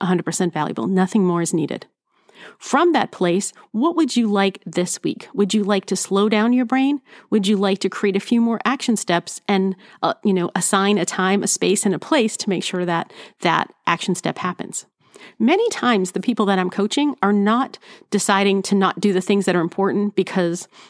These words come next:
they just are lazy and procrastinators. Generally, there's a gap between where they are and where they want to be.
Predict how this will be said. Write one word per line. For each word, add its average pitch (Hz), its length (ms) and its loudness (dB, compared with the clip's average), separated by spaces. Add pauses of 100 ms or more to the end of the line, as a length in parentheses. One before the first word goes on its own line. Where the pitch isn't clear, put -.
they 180 120 2
just 180 280 -2
are 175 160 2
lazy 180 420 2
and 185 100 0
procrastinators. 247 840 -2
Generally, 208 720 2
there's 185 180 2
a 185 60 0
gap - 460 -2 (280)
between 185 480 2
where 202 200 2
they 220 160 0
are 165 340 0
and 190 160 0
where 185 140 0
they 175 120 -2
want 165 220 -2
to 165 60 -4
be. 180 240 0